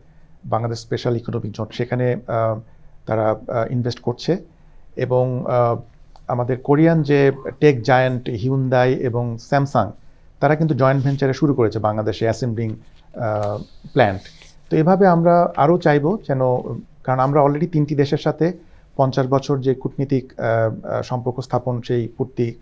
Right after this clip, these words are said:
আহ, অনুষ্ঠিত হয়েছে, আমরা উদযাপন করেছি এবং সেখানে কিন্তু আগামী পঞ্চাশ বছরে আমাদের ভবিষ্যৎ যে ট্রেড এবং ইনভেস্টমেন্ট রিলেশন কেমন হবে, সেই বিষয়ে কিন্তু আমরা প্রত্যাশা ব্যক্ত করেছি। কাজেই সেই হিসেবে বলা যায় সামনে কিন্তু আমাদের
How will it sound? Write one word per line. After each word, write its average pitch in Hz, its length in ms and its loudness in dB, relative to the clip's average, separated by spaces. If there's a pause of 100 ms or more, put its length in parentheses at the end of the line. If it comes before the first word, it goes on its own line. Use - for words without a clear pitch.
(360)
আহ, - 160 -6
অনুষ্ঠিত 120 380 -6
হয়েছে, 127 280 -2
আমরা 117 180 -2
উদযাপন 123 380 -2
করেছি 135 320 -2
এবং 135 240 -4 (260)
সেখানে 160 300 0
কিন্তু 160 200 0
আগামী 143 360 4
পঞ্চাশ 151 320 6
বছরে 147 380 2
আমাদের 131 300 2
ভবিষ্যৎ 127 440 -2 (400)
যে 120 300 2 (360)
ট্রেড 135 180 4
এবং 131 180 2
ইনভেস্টমেন্ট 127 460 -4
রিলেশন 127 320 0
কেমন 127 240 0
হবে, 123 200 0
সেই 139 160 -4
বিষয়ে 135 280 -4
কিন্তু 135 220 -2
আমরা 123 340 0 (300)
প্রত্যাশা 131 360 -2
ব্যক্ত 113 280 -4
করেছি। 104 380 -6 (360)
কাজেই 147 200 0
সেই 165 180 0
হিসেবে 170 240 0
বলা 151 240 4
যায় 190 120 0
সামনে 143 340 -2
কিন্তু 139 240 -4
আমাদের 135 400 -2